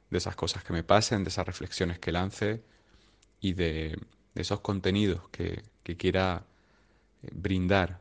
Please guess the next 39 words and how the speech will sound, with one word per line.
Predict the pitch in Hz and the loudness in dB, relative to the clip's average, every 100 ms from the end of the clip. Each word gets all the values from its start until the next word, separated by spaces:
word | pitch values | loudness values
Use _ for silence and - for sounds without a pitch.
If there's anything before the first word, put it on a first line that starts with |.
| - | -16
solamente | - 82 85 85 82 87 | -8 -4 -2 -2 0 0
a, | 82 | 0
a | 87 - - | -6 -14 -10
los | 87 85 | -6 -2
miembros | 87 90 82 85 | 0 0 -2 -6
del | 87 - | -8 -4
club. | 78 - - _ _ _ - | -4 -4 -12 _ _ _ -16
Así | 87 - 87 | -10 -6 2
que | 110 120 131 - _ _ - _ _ - _ | 6 6 2 -10 _ _ -20 _ _ -20 _
esto | 92 - - | -12 -2 4
es | 98 107 | 4 4
el | |
comienzo | 92 92 92 95 | 2 2 0 0
de, | 90 90 85 80 98 107 _ _ _ _ _ 92 | 2 2 2 -2 -6 -14 _ _ _ _ _ -6
de | |
este | 87 - | -4 -2
camino. | 92 90 101 127 139 175 _ _ _ _ _ _ - | 2 4 4 4 2 -2 _ _ _ _ _ _ -12
Espero | 87 98 95 95 | -2 0 0 2
que, | 95 92 90 85 98 104 - - | 0 2 0 -2 -6 -14 -18 -4
que | 92 | -2
el | 85 | -2
club | - 113 110 | 2 2 2
sea | - 90 | -2 0
de | 87 | 2
tu | 90 | 2
agrado, | 90 104 110 117 | 4 4 4 2
que | 90 | -2
esté | 87 - 101 | -4 2 2
todo | - 110 98 | 4 4 4
como | - 80 | 2 -4
a | 80 | -4
ti | 92 | 0
te | 90 | 0
gusta. | 90 92 - 92 - - _ _ - _ _ _ _ | 0 -2 -6 -6 -6 -12 _ _ -20 _ _ _ _
Y | - 87 | -2 -2
te | 85 85 | 2 2
doy | 98 | 4
las | 107 | 4
gracias | 95 107 - 87 | 2 0 0 -2